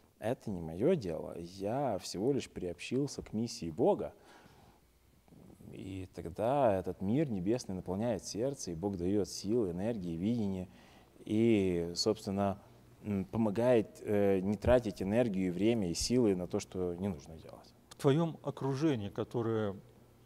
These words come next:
Speaker 2: с которыми ты сталкиваешься, с людьми, может быть, э, чаще, как с сотрудниками, есть люди, которых, которых ты посчитал, чтобы их лучше бы там не было в этом окружении?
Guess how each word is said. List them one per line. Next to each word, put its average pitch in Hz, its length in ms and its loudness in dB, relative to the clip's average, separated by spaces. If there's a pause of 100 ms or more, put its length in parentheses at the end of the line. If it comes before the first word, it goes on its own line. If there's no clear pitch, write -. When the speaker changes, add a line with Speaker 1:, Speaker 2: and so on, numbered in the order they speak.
(440)
Speaker 2:
с - 60 -8
которыми 113 440 0
ты - 140 -6
сталкиваешься, 117 640 -4
с - 140 -10
людьми, 127 340 -2
может 110 320 -4
быть, - 360 -4
э, 107 460 -2
чаще, 135 500 -2
как 120 160 -2
с - 40 -6
сотрудниками, 117 800 -4
есть 165 280 2
люди, 156 220 0
которых, 139 800 2 (340)
которых 131 380 0
ты 127 100 -8
посчитал, 131 460 -4
чтобы 123 260 -2
их - 140 -4
лучше 127 300 -4
бы 113 100 -6
там 113 300 -4
не 104 140 -2
было 110 300 -8 (380)
в 120 80 -2
этом 110 240 -4
окружении? 104 600 -6